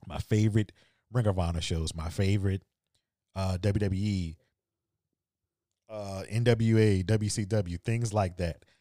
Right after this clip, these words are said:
I think that's what I'm gonna do for twenty twenty. Also, I'm gonna be doing some collaborations with other wrestling podcasts.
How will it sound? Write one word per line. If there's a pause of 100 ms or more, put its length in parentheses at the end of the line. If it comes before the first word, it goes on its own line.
(360)
I
think (220)
that's
what
I'm
gonna
do
for
twenty
twenty.
Also,
I'm
gonna
be
doing
some
collaborations
with
other
wrestling (100)
podcasts.